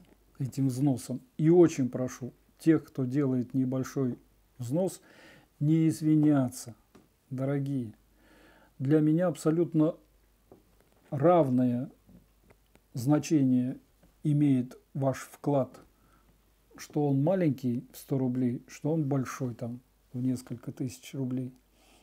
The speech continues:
Потому что я знаю, что когда вы даёте от сердца,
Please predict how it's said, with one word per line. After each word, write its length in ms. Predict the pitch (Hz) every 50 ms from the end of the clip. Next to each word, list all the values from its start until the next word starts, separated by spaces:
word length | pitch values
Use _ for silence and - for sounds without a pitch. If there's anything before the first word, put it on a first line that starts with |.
| _ _
Потому 280 | - - 147 147 156 156
что 160 | 151 - -
я 160 | 151 151 147
знаю, 320 | 135 127 156 185 190 175 139
что 300 | - - - 143 127 - - _ _ _ _ _ - _
когда 360 | - - 139 143 135 156 151
вы 160 | 139 135 139 131
даёте 520 | 127 143 147 151 156 147 131 135 - 135
от 200 | 131 127 127 -
сердца, 500 | - 185 196 202 180 - - - 127 113